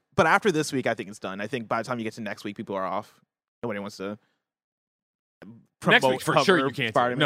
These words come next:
Speaker 2: No,
Speaker 1: Yeah.
Speaker 2: and I, even this week, where I should feel like it's just like,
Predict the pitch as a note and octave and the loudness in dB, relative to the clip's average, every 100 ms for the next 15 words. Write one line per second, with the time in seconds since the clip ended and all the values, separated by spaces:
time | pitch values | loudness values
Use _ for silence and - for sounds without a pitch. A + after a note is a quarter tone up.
0 | A2 B2+ A#2 E3 E3 E3 F#3+ G3 G#3 - | 2 2 4 6 6 6 4 2 2 0
1 | A#2+ G#2 G#2+ G2 G2+ G#2 G2+ G2 G2+ G2+ | -4 -2 -2 0 -2 -6 -4 -4 -4 -8
2 | G#2+ F#2+ F2 | -6 -6 -6